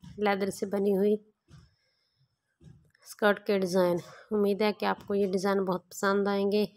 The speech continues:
बहुत ही खूबसूरत और यूनिक स्टाइल में बनी हुई हैं। फ्रेंड्स, वीडियो को आखिर तक ज़रूर देखिएगा ताकि कोई डिज़ाइन आपसे मिस ना हो। आप देख रहे हैं, तमाम डिज़ाइन मुख्तलिफ और बहुत ही स्टाइलिश हैं। फ्रेंड्स, अगर आप इस तरह के डिज़ाइन बनवाना चाहते हैं तो आप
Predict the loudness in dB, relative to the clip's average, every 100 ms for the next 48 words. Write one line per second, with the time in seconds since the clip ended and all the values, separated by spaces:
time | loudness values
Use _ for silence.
0 | _ -4 -4 -2 -4 -4 -4 -4 -2 -2
1 | -2 -2 2 2 2 -2 -4 -2 0 0
2 | 0 0 0 0 0 -2 -4 -8 _ _
3 | _ _ _ _ -2 0 2 -2 0 0
4 | 2 2 0 -2 -6 -4 -4 -4 -4 -2
5 | -2 -2 -2 0 0 -2 -6 -8 -6 -6
6 | -4 -2 0 2 0 -2 -2 0 -2 -4
7 | -6 -4 -4 -6 -10 _ _ _ -6 -6
8 | -2 -2 -2 -2 0 0 0 0 -2 _
9 | _ _ _ _ 0 2 2 2 0 2
10 | -2 -4 -2 -2 0 0 2 0 0 -4
11 | -4 -4 -2 -4 -6 -8 -10 _ _ _
12 | _ _ _ _ _ -2 2 4 2 4
13 | 4 4 0 0 -2 -2 -4 -2 0 0
14 | 0 2 2 0 -2 -2 -2 -2 -2 -4
15 | -4